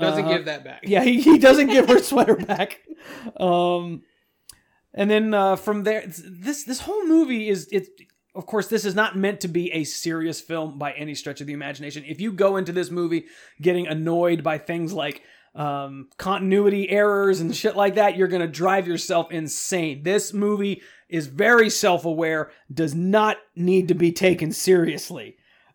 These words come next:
Speaker 2: Um, oh shit, we totally forgot to talk about the going to town scene.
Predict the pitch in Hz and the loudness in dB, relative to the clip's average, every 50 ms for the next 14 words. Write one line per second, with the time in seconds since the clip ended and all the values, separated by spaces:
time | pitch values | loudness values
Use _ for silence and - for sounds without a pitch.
0 | _ 160 156 151 151 151 151 151 151 151 147 147 143 147 143 135 135 _ _ _ | _ -6 -4 -4 -2 -2 -4 -4 -6 -8 -8 -10 -12 -12 -14 -16 -18 _ _ _
1 | _ _ _ _ _ _ _ _ _ _ _ _ _ _ _ _ _ _ _ _ | _ _ _ _ _ _ _ _ _ _ _ _ _ _ _ _ _ _ _ _
2 | _ _ _ _ _ _ _ _ _ _ _ _ _ _ _ _ _ _ _ _ | _ _ _ _ _ _ _ _ _ _ _ _ _ _ _ _ _ _ _ _
3 | _ _ _ _ _ _ _ _ _ _ _ _ _ _ _ _ _ _ _ _ | _ _ _ _ _ _ _ _ _ _ _ _ _ _ _ _ _ _ _ _
4 | _ _ - 349 370 - - - - - 392 - - 240 381 370 - 285 392 392 | _ _ -2 -2 -2 -2 -4 -6 -4 -2 -2 0 2 2 2 2 2 2 2 2
5 | 339 254 220 - - 208 220 233 214 190 - - 247 262 - 233 220 220 220 226 | 2 0 -2 -4 -4 -2 -2 -2 -2 -2 -4 -4 -4 -4 -2 -2 -2 -2 -2 -2
6 | 208 202 226 220 220 220 190 - 254 311 349 339 294 - - - 131 113 110 - | -4 -2 -2 -2 -2 -4 -6 -8 -8 -8 -6 -6 -6 -8 -10 -12 -14 -16 -18 -20